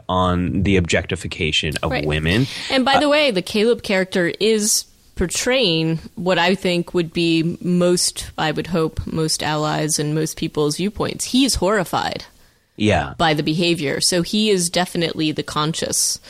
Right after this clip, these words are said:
Speaker 2: or, or the conscience of this film.
Speaker 1: Yeah, but it's what my problem and what, uh, I need to, I need to think this through with you, um, is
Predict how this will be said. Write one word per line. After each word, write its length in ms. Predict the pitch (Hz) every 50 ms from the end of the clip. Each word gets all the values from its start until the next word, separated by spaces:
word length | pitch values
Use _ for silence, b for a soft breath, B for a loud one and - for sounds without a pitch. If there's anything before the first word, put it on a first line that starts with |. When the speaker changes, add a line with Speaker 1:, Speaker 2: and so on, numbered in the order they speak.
| B B B B B B
Speaker 2:
or, 220 | 160 160 156 - -
or 240 | - 151 147 147 156
the 100 | - 156
conscience 640 | - - 170 156 160 156 - 131 - - - - - - -
of 520 | - 160 143 139 147 - 165 - - - - _
this 220 | - 160 151 - -
film. 320 | - 151 147 160 214 247 - - - _ -
Speaker 1:
Yeah, 300 | 180 196 208 196 160 - - -
but 240 | 160 214 214 - - - _ -
it's 260 | 226 233 175 - - -
what 180 | - 170 190 -
my 200 | 170 175 190 190
problem 680 | - - - 240 302 359 - - 123 95 90 98 107 - -
and 120 | 139 143
what, 200 | 147 151 139 - - - - -
uh, 80 | - - - - 131 B B B B B
I 120 | 127 131 139
need 140 | 151 156
to, 240 | 139 135 117 107 - - -
I 100 | 113 120
need 300 | 117 123 123 113 107 90 - - _ _ -
to 140 | - 113
think 300 | 101 101 - 135 131 117
this 220 | - 107 101 - -
through 320 | - 117 127 135 131 117
with 220 | 104 95 90 - 95
you, 360 | 90 85 78 78 78 78 78 -
um, 380 | - - 87 87 82 80 80 76 B B B B B B B B B B _ _
is 380 | - 120 127 123 120 110 - -